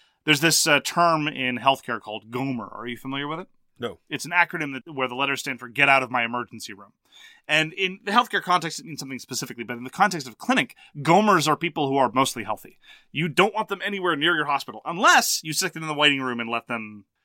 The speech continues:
Speaker 1: ha-, have, have the vapors develop in them. So the competition for the really sick patients is fierce. And you're either gonna be in first, uh, you're either gonna be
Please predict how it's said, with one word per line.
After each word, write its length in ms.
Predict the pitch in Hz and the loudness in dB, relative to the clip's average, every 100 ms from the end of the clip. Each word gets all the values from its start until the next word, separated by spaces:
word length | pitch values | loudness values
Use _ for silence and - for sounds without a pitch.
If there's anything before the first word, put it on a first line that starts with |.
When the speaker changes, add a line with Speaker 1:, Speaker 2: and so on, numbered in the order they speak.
| _ _ | _ _
Speaker 1:
ha-, 220 | - - | 4 4
have, 280 | - 175 151 | 4 0 0
have 200 | - 170 | -2 -2
the 80 | 151 | -2
vapors 460 | 135 156 151 139 113 | -2 -2 0 -6 -6
develop 440 | 127 131 131 127 | -4 0 0 0
in 100 | 113 | -8
them. 220 | 110 107 98 _ _ | -12 -14 -18 _ _
So 340 | - 196 185 - _ | 4 6 6 4 _
the 100 | 208 | -6
competition 800 | - 196 214 190 220 160 143 190 - | 4 4 4 2 0 0 -2 -6 -6
for 220 | 147 143 | 0 2
the 80 | 135 | 2
really 300 | 147 156 135 | 0 0 4
sick 320 | - - - | 4 4 0
patients 440 | 117 120 120 123 | -10 -8 -8 -6
is 140 | 131 - | -4 -2
fierce. 640 | - 330 - - - - _ _ _ _ _ - | 2 2 2 0 0 -2 _ _ _ _ _ 0
And 260 | 151 151 | 4 4
you're 220 | 143 156 240 | 4 6 6
either 180 | 240 | 6
gonna 160 | 202 175 | 2 2
be 100 | 175 | 2
in 100 | 143 | 0
first, 560 | - - 208 - - - - 147 - | -2 4 4 4 -2 -8 -12 -12 -6
uh, 60 | 143 | -6
you're 240 | 151 175 | 2 4
either 160 | 214 202 | 4 4
gonna 120 | 185 | 2
be 280 | 170 139 | 2 -2